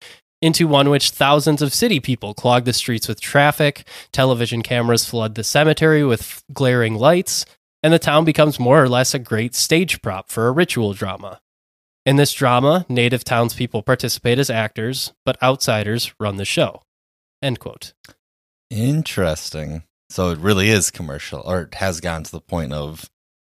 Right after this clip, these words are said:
Speaker 2: commercialization, to the point where it's making great money.
Speaker 1: Oh, yeah, for sure. As I'll get to in a mi-, little bit, <laughs> like, a lot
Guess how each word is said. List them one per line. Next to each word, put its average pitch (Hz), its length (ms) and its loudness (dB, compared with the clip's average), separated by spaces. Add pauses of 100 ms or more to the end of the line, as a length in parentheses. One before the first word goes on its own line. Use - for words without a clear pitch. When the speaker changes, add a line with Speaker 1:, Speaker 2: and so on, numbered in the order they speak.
(180)
Speaker 2:
commercialization, 80 1200 -6
to - 140 -14
the 80 100 -8
point 76 320 -12
where 76 560 -12
it's - 300 -8 (500)
making 110 300 -4
great 78 260 -8
money. 76 540 -8
Speaker 1:
Oh, 151 160 4
yeah, 104 200 0 (160)
for 127 140 0
sure. 101 240 -8 (320)
As 131 160 4
I'll 127 100 6
get 123 160 0
to 131 120 0
in 113 80 0
a - 20 -2
mi-, 104 200 -6
little 113 240 -2
bit, 104 320 -10
<laughs> - 0 -
like, 120 200 -4
a 127 100 0
lot 123 380 0